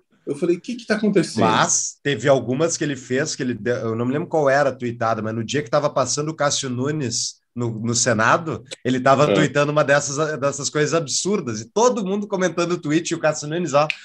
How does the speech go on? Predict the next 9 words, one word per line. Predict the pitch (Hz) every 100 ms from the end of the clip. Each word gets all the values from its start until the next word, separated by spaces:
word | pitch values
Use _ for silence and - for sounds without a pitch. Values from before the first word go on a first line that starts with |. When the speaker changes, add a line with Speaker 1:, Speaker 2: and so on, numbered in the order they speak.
| -
Speaker 2:
passou | - 147 165 180
rapidinho. | 165 180 190 226 165 151 185 147
<laughs> | 120 151 170 196 - - 208 143 151
Muito, | 165 220 - 131
isso | 127
foi | -
esperto | 220 - 381 403 415 294
dele, | 156 160 135
cara, | 92